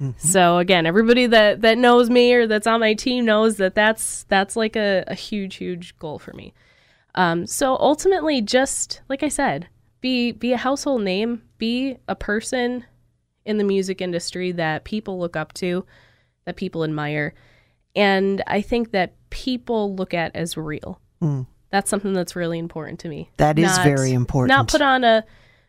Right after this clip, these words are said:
Speaker 2: perfect facade. Like you just said, you look at a lot of celebrities and,
Speaker 1: Yep.
Speaker 2: you know, not, life isn't always that perfect.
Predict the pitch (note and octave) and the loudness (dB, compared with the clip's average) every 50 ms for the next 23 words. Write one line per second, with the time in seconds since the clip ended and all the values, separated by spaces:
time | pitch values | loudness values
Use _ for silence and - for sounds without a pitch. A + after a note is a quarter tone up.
0 | _ _ _ _ _ _ _ - - C4+ B3 A#3+ - A#3 A3+ - - - A3 - | _ _ _ _ _ _ _ -6 -2 -2 -2 0 0 -4 -6 -6 -10 -14 -14 -10
1 | - - G#3+ F#3 F3 F3 F#3 F3+ F#3 G#3 - A#3 A3 G3 G3 G3 - - F3 F3+ | -6 -2 -2 0 0 -2 -2 -4 -6 -4 -2 -4 -4 -2 -4 -6 -4 -4 -4 -4
2 | F3+ F3 F3 F#3 F#3+ - G3 F#3+ F#3+ F3+ E3+ F3+ F3+ - - F3+ F3 F3 E3+ E3 | -2 -4 -4 -4 -6 -6 -6 -6 -4 -4 -4 -4 -6 -8 -6 -6 -6 -6 -6 -6
3 | F3 F3 E3+ F3 F3+ - D#3+ D#3+ F3 - - - _ _ _ _ _ _ _ _ | -6 -6 -8 -8 -8 -8 -8 -8 -8 -10 -12 -20 _ _ _ _ _ _ _ _
4 | _ _ _ _ _ _ _ _ C3 A#2+ B2+ C#3 C#3+ - C#4 C4+ C4+ A#3+ A#3 A3+ | _ _ _ _ _ _ _ _ -12 -4 0 0 2 6 6 6 8 8 6 4
5 | A3 - - - - A#3+ B3 C4 B3+ B3+ B3 - - - - G#3+ A3 A#3+ C4+ C4+ | 2 -4 -16 -12 -4 0 2 4 4 2 2 0 -6 -12 -6 0 2 4 4 4
6 | - B3+ A3+ A3+ G#3+ G3+ G3+ F#3+ F#3 F#3 F3+ F3+ F#3 E3 D#3+ - - - D3+ - | 0 0 0 2 2 2 2 2 2 0 0 0 -2 -4 -4 -4 -6 -10 -10 -10
7 | - - - _ - - | -12 -18 -20 _ -20 -20